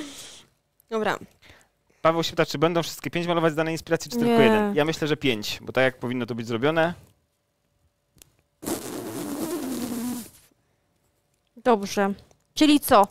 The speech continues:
Speaker 3: Tak wygląda zdobienie
Speaker 1: Edyta,
Speaker 3: na
Speaker 1: może zacznijmy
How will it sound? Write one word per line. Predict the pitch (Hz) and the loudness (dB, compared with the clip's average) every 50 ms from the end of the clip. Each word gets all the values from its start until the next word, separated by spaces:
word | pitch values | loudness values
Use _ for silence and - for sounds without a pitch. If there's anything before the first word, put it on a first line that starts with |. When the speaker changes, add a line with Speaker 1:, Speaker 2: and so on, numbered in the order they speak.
| - - - _ _ _ _ _ | 0 -12 -20 _ _ _ _ _
Speaker 3:
Tak | - 294 302 269 269 | 6 6 8 6 6
wygląda | 254 285 247 240 262 262 262 254 247 226 247 247 247 247 240 - - - _ _ _ _ _ _ _ - | 4 4 6 8 8 8 8 6 6 6 8 8 8 8 6 4 0 -6 _ _ _ _ _ _ _ -12
zdobienie | 220 208 247 233 233 262 254 254 254 247 240 220 - - _ _ _ _ _ _ _ _ - - _ _ _ _ | -2 0 2 4 6 6 8 8 8 8 8 6 4 -2 _ _ _ _ _ _ _ _ -20 -20 _ _ _ _
Speaker 1:
Edyta, | - 254 220 226 226 233 | -6 -2 2 4 4 4
Speaker 3:
na | 240 | 6
Speaker 1:
może | 254 339 330 | 6 6 6
zacznijmy | 381 403 | 6 6